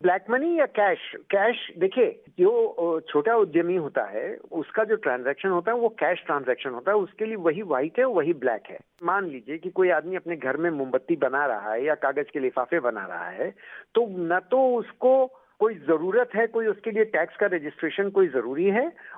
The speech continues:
और न उसके लिए, अ, कोई उसमें violation है, तो वो cash transactions पे है। और वो जो cash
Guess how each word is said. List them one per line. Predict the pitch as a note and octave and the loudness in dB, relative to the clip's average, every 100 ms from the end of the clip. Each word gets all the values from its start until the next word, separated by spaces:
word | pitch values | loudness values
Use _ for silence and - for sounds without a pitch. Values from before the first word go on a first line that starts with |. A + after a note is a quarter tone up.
| - | -2
और | G3+ G#3 | 0 0
न | G3+ | -2
उसके | A#3+ C4 A#3 F#3 - F#3 | -2 -2 -6 -10 -4 -4
लिए, | F3 G#3+ D#4 - _ - | 2 0 0 -16 _ -2
अ, | E3 | -2
कोई | D#3+ G3+ | 2 0
उसमें | G3+ F3 F3 F#3+ | 0 -8 -2 0
violation | D#3 B2 A#2+ G#2 A2 G2 | 2 0 -2 -10 -12 -14
है, | - - _ - | -18 -20 _ -2
तो | A3 | 0
वो | B3+ | 0
cash | - G#3+ A3+ - | 0 0 0 -2
transactions | F3+ D#3 C#3 A2 A2+ G2+ - | -4 -2 -2 -4 -8 -16 -16
पे | G#2 | -16
है। | - - _ _ - - | -16 -20 _ _ -10 -2
और | G3+ | -2
वो | D#3+ F#3 D4+ | -2 -2 0
जो | E4 | 0
cash | - G3+ F#3 | 0 0 -2